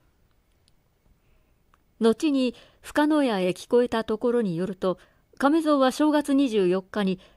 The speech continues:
熊野人郷村にいる母方の叔父、林助のうちに来て、「置いてくれ」と頼んだが、林助は貧乏していて、人を置くことができぬと言って、勧めて父、貞右衛門がもとへやった。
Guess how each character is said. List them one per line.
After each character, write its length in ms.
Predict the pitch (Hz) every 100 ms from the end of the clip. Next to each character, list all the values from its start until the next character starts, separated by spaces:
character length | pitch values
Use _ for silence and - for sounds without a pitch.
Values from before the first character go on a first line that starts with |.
| _
熊 240 | - 262 247
野 200 | 208 196
人 260 | 214 254
郷 180 | 247 240
村 240 | 226 220 220
に 160 | 208
い 40 | 208
る 200 | 214 - _
母 300 | - 208 294
方 260 | 285 269 247
の 180 | 226 202
叔 60 | 208
父、 240 | 190 - -
林 260 | 226 330 -
助 180 | - 214
の 140 | 185
う 80 | 180
ち 140 | 214
に 160 | 196 190
来 100 | -
て、 220 | 190 170 _ _ -
「置 180 | 202 269
い 40 |
て 140 | 254
く 160 | 254 247
れ」 100 | 240
と 160 | 214 185
頼 280 | 202 202
ん 40 | 202
だ 120 | 185
が、 180 | 185 180 _ _ _ -
林 220 | 254 330
助 200 | - 220
は 200 | 196 196
貧 240 | 233 302
乏 160 | 214 180
し 100 | -
て 140 | -
い 80 | 214
て、 200 | - 202 - _
人 360 | - - 247 233
を 40 |
置 120 | 226
く 20 | -
こ 100 | 226
と 120 | 247
が 140 | 190
で 120 | 175 196
き 120 | 277
ぬ 120 | 247
と 100 | 180
言 80 | 180
っ 40 |
て、 280 | _ - 180 _ _ _
勧 300 | - 208 294
め 120 | 285 269
て 200 | 240 233 - _
父、 420 | - - 240 202 -
貞 300 | - 185 233
右 40 | 254
衛 20 |
門 180 | 247 214
が 120 | 208
も 160 | 202
と 120 | 196 208
へ 100 | 160
や 100 | 165
っ 40 | _
た。 120 | 147